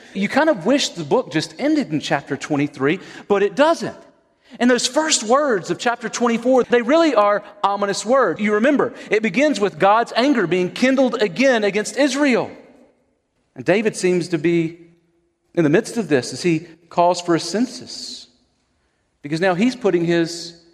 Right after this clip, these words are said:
confidence in the swords of the men of Israel. You remember in chapter seventeen, when he was fighting Goliath, he refused Saul's sword because he said, uh, "God, I am here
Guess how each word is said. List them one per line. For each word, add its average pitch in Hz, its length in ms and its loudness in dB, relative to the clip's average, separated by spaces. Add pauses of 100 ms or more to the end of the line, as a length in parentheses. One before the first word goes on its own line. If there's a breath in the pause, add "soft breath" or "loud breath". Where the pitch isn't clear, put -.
(280)
confidence - 920 -4 (520)
in 185 100 0
the 143 80 0
swords 135 960 0 (340)
of 160 80 -6
the 156 80 4
men 190 260 2
of 175 100 0
Israel. 160 440 -2 (1160)
You 160 140 0
remember 202 280 4
in 151 300 0
chapter 180 500 -2 (380)
seventeen, 208 640 0
when 147 80 0
he 160 80 2
was 156 100 0
fighting 202 320 2
Goliath, 175 480 4
he 190 100 -2
refused 185 720 0 (180 loud breath)
Saul's 175 420 4
sword 131 340 0
because 170 220 0
he 185 80 -4
said, 214 400 0 (220 loud breath)
uh, 185 220 2
"God, 208 580 2 (160 loud breath)
I 240 160 4
am 226 140 -4
here 226 340 0